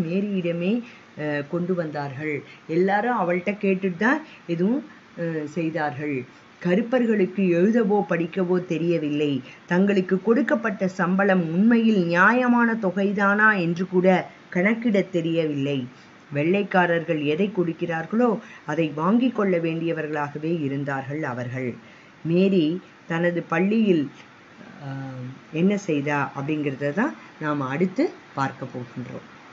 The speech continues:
மேரி தனது பள்ளியில் மேலும் புதிது புதிதாய் கற்றுக்கொண்டு வந்தாள்.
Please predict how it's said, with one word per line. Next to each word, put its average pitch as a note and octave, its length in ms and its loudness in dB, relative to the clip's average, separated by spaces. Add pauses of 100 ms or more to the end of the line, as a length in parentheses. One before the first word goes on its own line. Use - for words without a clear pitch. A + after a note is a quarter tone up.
(1700)
மேரி F#3+ 600 2 (260)
தனது F3 320 2
பள்ளியில் G3 640 2 (260)
மேலும் G#3+ 580 4
புதிது C4 380 2
புதிதாய் G#3 580 0
கற்றுக்கொண்டு F3+ 600 0
வந்தாள். C#3+ 520 0